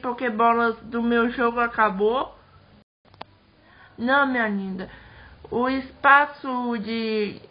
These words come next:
o armazenamento de quantidade de Pokébolas e Pokémons que você tiver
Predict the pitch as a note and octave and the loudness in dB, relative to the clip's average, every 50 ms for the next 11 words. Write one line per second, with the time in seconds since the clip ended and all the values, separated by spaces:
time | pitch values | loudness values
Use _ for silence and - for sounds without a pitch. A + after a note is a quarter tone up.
0 | - - - - - - - A3 B3 B3+ C4 C#4 C4+ C4+ C4 B3+ B3+ D4 D4 C#4+ | -20 -20 -20 -20 -16 -4 0 4 4 4 6 6 6 6 4 2 -2 -6 -6 -2
1 | C#4+ C#4 C#4 C4+ C4 B3+ B3+ C4 C4 A#3+ A3+ A3 - - - F#3+ G#3 - - - | 0 0 0 0 -2 -4 -4 -4 -4 -4 -6 -8 -10 -14 -14 -14 -14 -14 -20 -20
2 | - - - - - - - - A3+ A3 - C#4 C4+ C4 B3+ B3+ - D4 B3 - | -20 -20 -20 -20 -20 -18 -10 -10 -10 -8 -2 0 0 0 0 -2 -6 -6 0 2
3 | B3 A#3+ A3+ G#3+ A#3 A#3 - B3+ B3 - C#4 C4 A3+ G#3+ A#3 A3+ A3 G#3+ A3 A3 | 2 2 2 2 -4 -4 -4 -4 -4 -2 -4 -4 0 4 6 6 6 6 4 0
4 | G#3 - G#3 G#3+ G#3+ - - C4 C4 - C#4+ C4 B3 A#3 A3+ G#3+ G#3+ - - G#3+ | -2 -4 -8 -8 -8 -6 -8 -8 -6 -4 -4 -2 0 0 -2 -2 -4 -6 -4 -4
5 | G#3+ G#3 - G#3 G#3 G#3 - G#3+ G3 G#3+ A#3+ B3+ B3+ A#3+ - | -4 -2 -4 -6 -6 -4 -4 -4 -2 0 0 0 0 -2 -4